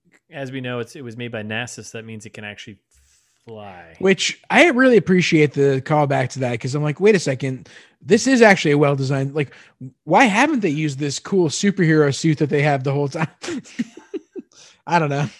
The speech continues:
Speaker 1: Yeah. Yeah, they could have, yeah, they could have used that probably a little bit more efficiently earlier. But anyways, so
Speaker 2: Right?
Speaker 1: hey,
Speaker 2: Like,
Speaker 1: this,
Speaker 2: they
Speaker 1: this is where we're at. This is where we're at, right?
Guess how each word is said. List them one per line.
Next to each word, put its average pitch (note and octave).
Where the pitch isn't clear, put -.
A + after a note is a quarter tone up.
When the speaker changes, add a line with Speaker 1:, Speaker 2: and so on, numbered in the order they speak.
Speaker 1:
Yeah. G#2+
Yeah, G#3
they F#3+
could F#3+
have, C3
yeah, B2+
they C#3+
could C#3
have A#2
used A2+
that G#2+
probably A#2
a G#2+
little G#2+
bit G#2
more G2+
efficiently G#2
earlier. G#2
But G3+
anyways, C3
so A3+
Speaker 2:
Right? G3+
Speaker 1:
hey, A2+
Speaker 2:
Like, F#3+
Speaker 1:
this, -
Speaker 2:
they A3+
Speaker 1:
this G#3
is E3
where D#3
we're A#2+
at. F#2
This D3
is B2+
where A#2
we're G2+
at, F2+
right? B2